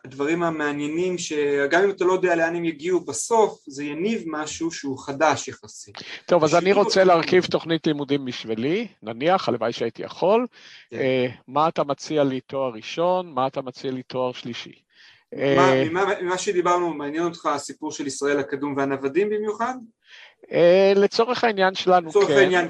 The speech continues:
Speaker 1: כן. אז אני הייתי, אם אני הייתי עדין בתחילת הדרך, הייתי לומד ארכיאולוגיה, כי כמובן השאלות נעוצות בעולם הארכיאולוגי. כמובן שאם ההקשר המקראי מעניין, אז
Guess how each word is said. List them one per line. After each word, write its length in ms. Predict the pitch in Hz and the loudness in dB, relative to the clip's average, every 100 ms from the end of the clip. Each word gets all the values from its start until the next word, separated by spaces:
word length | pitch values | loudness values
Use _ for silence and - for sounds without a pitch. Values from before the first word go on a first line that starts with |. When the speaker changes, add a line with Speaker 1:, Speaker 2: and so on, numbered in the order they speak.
| - | -6
Speaker 1:
כן. 60 | - _ _ _ _ _ - | -20 _ _ _ _ _ -12
אז 160 | 123 | -2
אני 140 | 143 185 | 2 6
הייתי, 520 | 220 220 220 214 220 | 6 4 2 -2 -2
אם 100 | 139 | -6
אני 160 | 147 160 | -4 -2
הייתי 340 | 170 165 147 | -2 -2 -4
עדין 320 | 131 131 151 135 | -2 -2 -6 -6
בתחילת 400 | - 139 131 123 | -8 -6 -6 -6
הדרך, 540 | 113 113 185 233 190 | -6 0 2 0 -2
הייתי 260 | 156 151 156 | -8 -6 -4
לומד 380 | 143 139 143 135 | -2 0 0 -2
ארכיאולוגיה, 760 | 127 - 120 120 120 151 180 202 - | -6 -6 -2 -2 -2 -2 -2 -2 -8
כי 260 | - 123 113 | -12 -12 -12
כמובן 440 | 117 123 131 131 | -16 -8 -4 -4
השאלות 400 | 123 131 123 131 | -4 -8 -8 -6
נעוצות 380 | 131 120 139 135 | -10 -8 -8 -6
בעולם 300 | 120 120 123 | -6 -6 -6
הארכיאולוגי. 680 | 120 - 113 113 113 180 262 _ _ _ | -8 -8 -12 -12 -10 -12 -12 _ _ _
כמובן 640 | - 143 147 139 202 226 196 | -8 -6 -6 0 4 4 2
שאם 520 | 180 180 202 214 190 | -4 -2 0 0 2
ההקשר 680 | 170 160 156 151 - 170 | 2 2 0 -2 -2 -2
המקראי 440 | 165 151 - 151 151 | -2 -4 -8 -4 -2
מעניין, 520 | 143 139 143 143 131 - | 0 0 0 -2 -4 -6
אז 320 | 120 117 - | -14 -14 -16